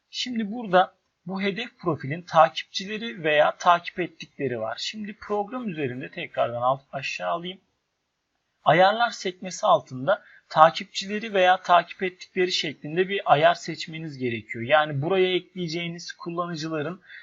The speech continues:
takipçilerini mi analiz edeceksiniz yoksa takip ettiklerini mi analiz edeceksiniz? Ben takip ettiklerini analiz edeceğim.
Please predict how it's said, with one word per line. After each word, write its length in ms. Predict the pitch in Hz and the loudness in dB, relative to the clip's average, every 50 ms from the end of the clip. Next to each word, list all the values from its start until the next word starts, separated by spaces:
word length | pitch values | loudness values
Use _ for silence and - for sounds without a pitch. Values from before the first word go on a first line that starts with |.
| _ _ | _ _
takipçilerini 840 | _ - 143 131 131 135 - 160 - - - 170 175 180 175 185 196 220 | _ 4 6 6 6 6 0 -8 -6 -6 -2 4 4 4 4 2 -6 -2
mi 100 | 233 226 | 2 4
analiz 420 | 220 214 202 208 202 190 185 185 | 4 4 4 2 -2 -2 -10 -10
edeceksiniz 680 | 196 180 190 185 185 202 190 - - - 214 233 226 202 | -10 -8 -8 -8 -8 -8 -10 -10 -14 -14 -14 -14 -4 0
yoksa 300 | 190 185 180 - - 220 - | 0 0 0 -2 -10 -12 -10
takip 420 | - - 170 165 165 - - _ 196 | 0 2 2 2 2 0 -10 _ -8
ettiklerini 600 | 185 180 _ - 175 _ - 180 170 165 170 170 | -8 -8 _ -18 -20 _ -6 -6 -6 -4 -6 -4
mi 100 | 165 151 | -2 -2
analiz 400 | 127 127 123 120 120 113 113 110 | -2 -2 -2 -6 -8 -8 -8 -8
edeceksiniz? 680 | 117 110 127 110 107 113 107 - - 175 196 214 190 175 | -10 -10 -10 -10 -10 -10 -10 -12 -16 -16 -14 -12 4 6
Ben 200 | 202 220 233 - | 6 6 6 2
takip 420 | - 214 214 202 202 - - - | 0 2 2 2 0 -4 -8 -8
ettiklerini 580 | 170 - _ - - _ - 127 120 117 117 117 | -8 -8 _ -20 -20 _ -14 -14 -12 -8 -6 -6
analiz 360 | 113 113 113 113 110 113 113 | -6 -6 -8 -10 -8 -8 -8
edeceğim. 360 | 113 104 120 127 170 208 - | -8 -8 -8 -4 -4 -4 -4